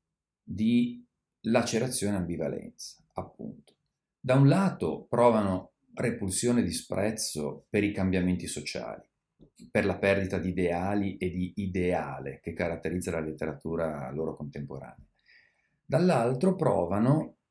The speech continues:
attrazione e fascino per ciò che caratterizza i tempi dal punto di vista sociale e, e, e letterario, un certo compiacimento un po' bohem-, bohemien per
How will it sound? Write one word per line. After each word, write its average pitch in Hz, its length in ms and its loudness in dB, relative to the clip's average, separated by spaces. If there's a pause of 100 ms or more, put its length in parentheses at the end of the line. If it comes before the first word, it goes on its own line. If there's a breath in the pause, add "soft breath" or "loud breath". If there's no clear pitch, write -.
(540)
attrazione 143 580 4
e 110 40 2
fascino 92 600 0
per 90 180 -2
ciò 110 200 0
che 101 160 -4
caratterizza 101 680 2
i 87 100 -2
tempi 73 460 -2
dal 78 120 -4
punto 92 220 -4
di 85 80 -4
vista 87 300 -4
sociale 92 960 0
e, 87 300 -2
e, 87 260 -6
e 90 40 -4
letterario, 78 680 -6
un 92 420 -2
certo 131 300 2
compiacimento 107 680 0
un 92 80 -2
po' 95 200 2
bohem-, 90 320 0
bohemien 87 1000 0
per 78 400 -4